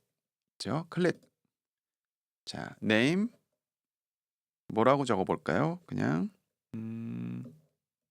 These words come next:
피아노 해볼게요. 그리고 카운트 몇 개를 만들 것이냐, 그냥 하나만 만들게요. 네, 이렇게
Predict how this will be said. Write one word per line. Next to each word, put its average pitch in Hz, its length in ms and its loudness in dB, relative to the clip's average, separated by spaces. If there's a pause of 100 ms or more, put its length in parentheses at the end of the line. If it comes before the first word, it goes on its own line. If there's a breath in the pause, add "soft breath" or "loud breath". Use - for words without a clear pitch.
(1120)
피아노 190 440 0 (140)
해볼게요. 143 500 -2 (640 soft breath)
그리고 156 480 4 (220 soft breath)
카운트 202 500 4
몇 113 200 6
개를 180 200 8
만들 95 300 6
것이냐, 90 540 0 (180)
그냥 110 180 -6
하나만 175 280 2
만들게요. - 580 0 (2000)
네, 95 100 0
이렇게 160 580 4